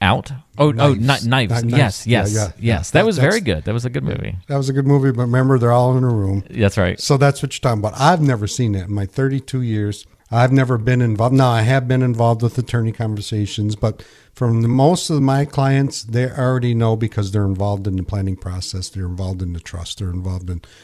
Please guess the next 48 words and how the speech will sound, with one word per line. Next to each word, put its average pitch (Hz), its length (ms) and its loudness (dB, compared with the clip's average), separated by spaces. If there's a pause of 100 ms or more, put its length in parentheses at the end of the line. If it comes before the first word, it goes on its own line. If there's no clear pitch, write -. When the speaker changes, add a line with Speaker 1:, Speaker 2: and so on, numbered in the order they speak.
(200)
Speaker 2:
uh, 107 40 -2 (100)
you 110 160 2
know, 101 100 2
they're 92 140 -2
the 92 140 -4
beneficiaries. 98 680 -2
So 101 160 -4
mom 127 240 2
and 113 80 -2
dad 110 260 2
usually 156 400 4
include 147 440 0
them 95 240 -2 (600)
and 117 240 2
what's 117 160 -2
going 113 360 2
on 120 280 2
so 110 140 -2
they 107 160 2
know 110 140 2
what's 101 180 -2
coming 104 300 -2
<laughs> - 20 -2
down 101 180 0
the 98 100 2
range. 101 240 0
So 110 120 -2
I've 127 120 0
never 147 260 2
sit 151 240 -2
in 139 200 2
a 110 40 0
family 123 440 0
member 117 440 -2 (480)
in 104 120 -4
a - 20 -4
big 107 220 -2
room 113 240 0
with 104 160 -4
an 101 100 -2
attorney 104 480 -4
and 98 80 -2
I'm 95 140 -2
sitting 101 260 -8
in 98 100 2
the 98 80 0
corner 98 380 -2
of - 160 -10